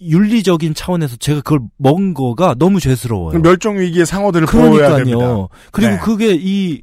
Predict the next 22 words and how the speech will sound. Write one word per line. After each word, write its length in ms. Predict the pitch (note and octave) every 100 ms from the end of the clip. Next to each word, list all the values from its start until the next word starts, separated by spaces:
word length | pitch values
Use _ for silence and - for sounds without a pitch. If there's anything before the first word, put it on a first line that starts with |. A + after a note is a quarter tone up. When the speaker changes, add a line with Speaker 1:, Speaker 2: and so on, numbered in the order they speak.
| -
Speaker 1:
이 500 | F#3+ F#3 F3 C#3+ -
아주 320 | - G#3 B3
비윤리적, 640 | A#3 G3+ G3 F3+ F3+ D#3 C3+
동물 420 | F#3 G#3 G#3 F#3
윤리상 500 | C#3+ D#3 E3 D#3+ D3+
이 140 | B2+ C3
먹으면 300 | B2 E3+ D3
안 120 | A#2+
되는 160 | E3+
음식인데. 540 | C3+ A#2 A#2 C3 F3+ G#2+
Speaker 2:
왜냐면 220 | F3 G#3+
게맛살처럼 800 | F3 E3 G#3+ G3+ G#3 F#3+ F3 F#3+ F3
이렇게 140 | D#3+
개인 280 | - D3 G3+
척하고 280 | G3+ F#3+ F3+
명태살 400 | C3+ D#3+ F3 G3+
들어가고 220 | F3 E3
그렇지 260 | - F3 E3+
않거든요. 440 | D3+ E3 E3+ F3
샥스핀은 560 | C3+ G3 - - G#3+ G3+
상어예요. 640 | F#3 A3 A#3 G#3 G3 F#3 G#3
Speaker 1:
예. 280 | A3+ D#3